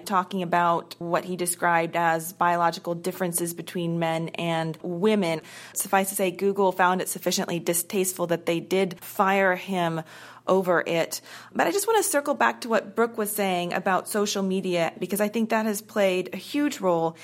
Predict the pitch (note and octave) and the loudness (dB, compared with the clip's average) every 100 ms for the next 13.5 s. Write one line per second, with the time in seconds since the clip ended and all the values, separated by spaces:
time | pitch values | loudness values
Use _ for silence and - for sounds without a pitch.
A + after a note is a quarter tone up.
0 | - - G#3 G3 G#3 F#3+ F#3+ - F#3 F3 | -20 0 0 2 0 0 -4 -2 -2 -2
1 | F3 E3+ F3 E3+ E3+ - F3+ E3+ D#3+ - | -4 -4 -4 -4 -6 -2 0 0 -2 -8
2 | - _ - - G#3+ G3+ G3 F#3+ F#3 F3+ | -20 _ -14 -4 -2 0 2 2 2 0
3 | F3+ G3 F#3 F3+ - - F#3 F3+ F3+ E3 | 0 4 4 2 -2 2 4 2 2 0
4 | D#3 - - A3 G3 F#3+ F#3 - E3+ F#3+ | 0 -8 0 2 6 6 4 0 -2 -2
5 | F#3 F#3 F3+ F3 E3+ F3+ E3+ E3+ F3+ F3 | 0 -2 0 2 0 0 -2 2 2 2
6 | E3+ - F3+ F3 F#3+ F3 F3 F3 C#4 A3+ | 0 -2 -6 -4 -2 0 -2 0 2 2
7 | F3 F#3+ F#3 E3+ E3+ - - - G#3 G#3 | 0 -2 0 0 -4 -12 -18 -2 0 0
8 | G3 F#3+ - F3+ F3 F3 F3+ E3 E3+ E3+ | -4 -6 0 0 0 -4 0 0 2 0
9 | E3+ E3+ F3 F3 G3+ G3 - - - F#3 | -2 -2 -4 0 -2 -2 -10 -20 -16 0
10 | G3 F#3+ F#3+ F#3 G#3+ G3 F#3+ F#3 F#3 - | 0 2 0 -2 0 2 2 2 -2 -16
11 | - G3+ F#3 F3 - - E4+ B3+ F#3+ F3 | -2 0 0 -2 -6 -2 0 2 2 2
12 | E3+ F#3+ G#3 G#3 - D#4+ C#4 G3+ F#3+ F3 | 0 2 0 0 -4 -4 0 0 0 -2
13 | E3+ F3 G#3 G#3 G3 | -2 0 2 2 0